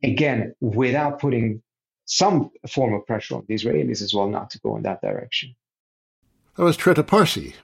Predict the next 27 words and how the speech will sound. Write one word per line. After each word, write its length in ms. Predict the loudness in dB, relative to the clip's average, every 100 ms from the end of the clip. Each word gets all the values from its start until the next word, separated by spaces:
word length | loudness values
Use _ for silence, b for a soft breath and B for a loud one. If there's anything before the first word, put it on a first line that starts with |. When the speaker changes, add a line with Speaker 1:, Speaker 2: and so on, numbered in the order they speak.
| _ -6
Speaker 2:
Executive 500 | 2 4 4 2 4
Vice 240 | 2 2
President 440 | 2 2 2 0
of 80 | -2
the 60 | -2
Quincy 400 | 2 2 2 -2
Institute 420 | -2 -4 -4 -4
for 120 | -2
Responsible 580 | -2 -2 -4 -4 -4 -4
Statecraft, 720 | 0 0 0 0 -2 -2 -6 -20 _ 0
one 120 | 4
of 40 |
the 60 | 4
few 180 | 4 2
think 300 | 4 0 0
tanks 300 | 0 0 -4
in 100 | -2
D 160 | 0 0
C 300 | 2 4 4
that's 240 | 0 0
not 240 | 2 4
on 80 | 2
the 60 | 0
payroll 500 | 0 2 2 -2 -10
of 140 | -10 -6
military 460 | -6 -6 -8 -8
contractors. 920 | -10 -12 -12 -16 -18 -20 -20 -18 -18